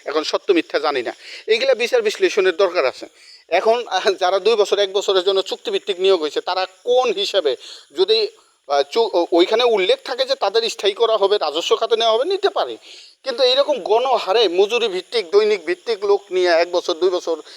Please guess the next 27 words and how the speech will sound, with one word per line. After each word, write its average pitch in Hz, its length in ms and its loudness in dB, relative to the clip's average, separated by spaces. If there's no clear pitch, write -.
তিন 214 160 0
বছরের 185 320 0
নামে 180 200 0
লোক 190 260 4
নিয়ে 170 220 2
তাদের 170 280 -2
রাজস্ব 165 420 -2
খাতে 175 300 -2
করবে, 165 260 2
এটা 175 140 2
মামার 175 280 2
বাড়ির 165 220 4
আবদার। 147 320 0
নতুনরা 160 400 2
যাবে 156 240 0
কোথায়? 131 280 -6
স্থায়ীভাবে 240 460 0
পরীক্ষা 233 380 0
দিয়ে 240 200 0
নতুনদের 208 360 0
সাথে 233 220 0
প্রতিযোগিতার 240 540 -4
মাধ্যমে 208 300 0
নেয়, 208 180 0
সেটা 196 260 0
অন্য 170 200 2
কথা। 131 260 -6